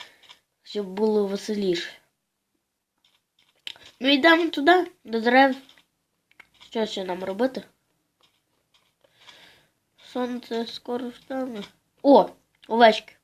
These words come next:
просто. Зараз, але перед тим я скрафчу А не є? Ні, немає. Проте ми скрафчу алмазний меч. Або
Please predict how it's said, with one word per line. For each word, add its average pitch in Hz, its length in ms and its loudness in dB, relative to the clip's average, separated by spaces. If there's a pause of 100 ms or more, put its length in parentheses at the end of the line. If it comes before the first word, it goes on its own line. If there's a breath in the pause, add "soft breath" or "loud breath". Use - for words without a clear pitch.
просто. - 360 -6 (520 loud breath)
Зараз, 214 300 4
але 202 200 0
перед 220 300 2
тим 269 220 -4
я 226 100 0
скрафчу 220 560 -2 (720)
А 214 80 -14
не 214 120 -10
є? 254 340 -6
Ні, 196 160 -12
немає. 196 360 -10 (420 loud breath)
Проте 254 320 0
ми 240 140 2
скрафчу 226 580 2
алмазний 220 640 0
меч. 254 440 0 (3750 loud breath)
Або 233 520 2